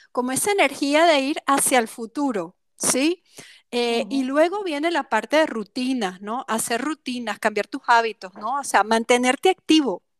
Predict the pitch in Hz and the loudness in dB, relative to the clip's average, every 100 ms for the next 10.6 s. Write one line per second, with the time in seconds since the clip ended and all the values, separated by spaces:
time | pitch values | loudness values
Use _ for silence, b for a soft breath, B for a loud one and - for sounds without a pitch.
0 | _ 214 233 247 320 349 b b b b | _ -6 -2 0 -2 -8 b b b b
1 | - 262 247 240 240 - 247 254 - 370 | -4 2 2 2 -2 -2 -2 -4 -4 -2
2 | 370 339 349 359 320 349 - 392 - 240 | 0 0 0 0 -2 -2 -4 -8 -4 -4
3 | 214 214 320 415 262 - 254 339 330 226 | -4 -6 -4 0 0 0 -4 -4 -4 -4
4 | 240 302 262 202 196 240 262 269 269 - | -4 -6 -4 -2 -2 -4 -8 -8 -8 -8
5 | 190 - 165 175 202 240 - B B B | -10 -10 -14 -16 -10 -10 -10 B B B
6 | 254 262 262 240 - 294 370 277 254 311 | -2 2 4 4 2 0 0 2 2 2
7 | 320 302 262 220 208 214 269 226 196 262 | 0 -4 0 0 4 4 6 4 -2 -8
8 | 339 247 - 311 339 - 269 - 349 247 | -6 -6 -6 -8 -6 -8 -8 -6 -6 -6
9 | - 247 - 330 262 233 254 - 294 - | -8 -10 -8 -8 -6 -4 -4 -4 -6 -6
10 | 320 311 233 214 - 214 | -10 -10 -12 -16 -20 -20